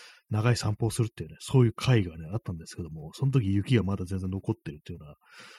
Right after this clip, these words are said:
感じだったことを覚えてるんですよね。はい。雪の、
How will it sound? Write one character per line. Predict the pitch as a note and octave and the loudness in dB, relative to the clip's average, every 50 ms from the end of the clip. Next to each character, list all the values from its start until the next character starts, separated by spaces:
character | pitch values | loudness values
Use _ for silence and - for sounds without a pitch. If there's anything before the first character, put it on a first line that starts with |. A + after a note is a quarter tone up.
| _ _ | _ _
感 | - - A2 G#2 | -4 -2 -2 -2
じ | F#2+ F#2+ | -2 -2
だ | F#2+ G#2 | -4 -4
っ | - | -4
た | - | -4
こ | A#2+ - | -8 -6
と | F2+ | -6
を | F#2 | -2
覚 | F#2+ G2+ G2+ | 0 0 -2
え | |
て | - E2 | -2 -4
る | D#2+ D#2 | -10 -12
ん | - | -16
で | - | -18
す | - - - | -16 -12 -10
よ | F2 D#2+ | -10 -10
ね。 | E2 E2+ F2+ E2+ D#2+ E2 - _ _ _ _ _ _ _ _ _ _ _ _ _ _ _ _ _ _ _ _ _ _ _ _ _ _ _ _ _ _ _ _ _ _ _ _ _ _ _ _ _ _ _ _ _ _ _ _ _ _ _ _ _ _ _ _ _ _ _ _ _ _ _ _ _ _ _ _ _ _ | -8 -8 -8 -8 -10 -12 -16 _ _ _ _ _ _ _ _ _ _ _ _ _ _ _ _ _ _ _ _ _ _ _ _ _ _ _ _ _ _ _ _ _ _ _ _ _ _ _ _ _ _ _ _ _ _ _ _ _ _ _ _ _ _ _ _ _ _ _ _ _ _ _ _ _ _ _ _ _ _
は | _ - - - | _ -16 -16 -16
い。 | - - _ _ - | -16 -16 _ _ -10
雪 | - - - - | -8 -4 -2 -2
の、 | G2 - | -2 -2